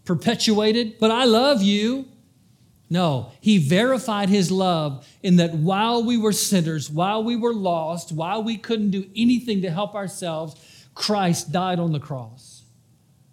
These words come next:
He paid the price and the ultimate price and the only price and the final price for all of our sin. Not just some of our sin, but all of our sin.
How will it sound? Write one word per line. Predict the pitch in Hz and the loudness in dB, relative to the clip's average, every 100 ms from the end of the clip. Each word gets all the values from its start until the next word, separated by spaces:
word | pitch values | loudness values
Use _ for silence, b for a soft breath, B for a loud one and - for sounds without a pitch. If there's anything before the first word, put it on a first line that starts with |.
| _ _ _ _ | _ _ _ _
He | 190 | 0
paid | 156 202 202 | 2 4 4
the | 190 | 2
price | - 220 208 214 214 | 0 -2 0 0 2
and | 180 | 4
the | 185 | 4
ultimate | 233 226 208 208 | 2 2 0 0
price | 220 196 214 208 | -2 -2 -2 0
and | 202 | 4
the | 196 | 4
only | 202 226 233 190 | 4 4 4 4
price | - 175 170 190 | 0 -6 -4 0
and | 185 | 2
the | 180 | 2
final | 233 233 247 202 | -4 -4 -2 -4
price | - 147 135 143 - b b | -8 -12 -10 -12 -14 b b
for | - 170 | -10 -4
all | 170 202 | 0 0
of | 185 | 2
our | 170 | 0
sin. | 156 - 165 131 110 113 - b b b b | -2 -4 -4 -6 -8 -14 -20 b b b b
Not | 190 226 | 2 2
just | 214 226 - | 2 2 2
some | 226 226 | 2 2
of | 208 | 2
our | 180 165 | 2 0
sin, | - 196 | 0 4
but | 190 196 | 4 4
all | 202 240 | 2 2
of | 202 | 0
our | 151 135 | 0 -4
sin. | - 135 113 | -8 -10 -14